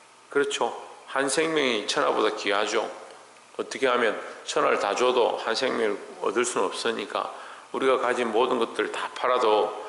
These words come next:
한 생명을 얻을 수는 없으니까. 하지만 하나님께서는 예수님을 통해서 천국에 대한 비유를 하실 때에 뭐라고 가르쳐 주냐면, 천국을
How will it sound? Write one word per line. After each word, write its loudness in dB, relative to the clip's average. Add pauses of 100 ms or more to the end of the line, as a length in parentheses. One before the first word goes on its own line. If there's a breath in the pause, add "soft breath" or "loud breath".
(140)
한 -4
생명을 -2
얻을 -2
수는 -2
없으니까. -4 (420 loud breath)
하지만 2
하나님께서는 0 (600 loud breath)
예수님을 2
통해서 2
천국에 2
대한 0
비유를 0
하실 -6
때에 2 (200)
뭐라고 2
가르쳐 0
주냐면, -2 (1900 loud breath)
천국을 2